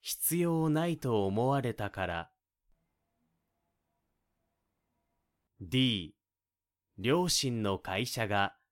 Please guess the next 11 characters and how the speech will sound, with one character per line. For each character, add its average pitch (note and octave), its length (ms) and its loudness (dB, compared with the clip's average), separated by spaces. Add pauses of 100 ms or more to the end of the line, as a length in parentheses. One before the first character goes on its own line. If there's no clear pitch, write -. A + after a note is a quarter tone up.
(320)
お G#2 120 -4
金 D#3+ 300 -2
に D3+ 180 0
困 C3 260 -2
っ F3 80 -6
て - 240 -4
い G#2+ 140 -2
た A2+ 160 -2
か G#2 140 -2
ら。 F2 240 -4 (3250)
二、 A2 340 -2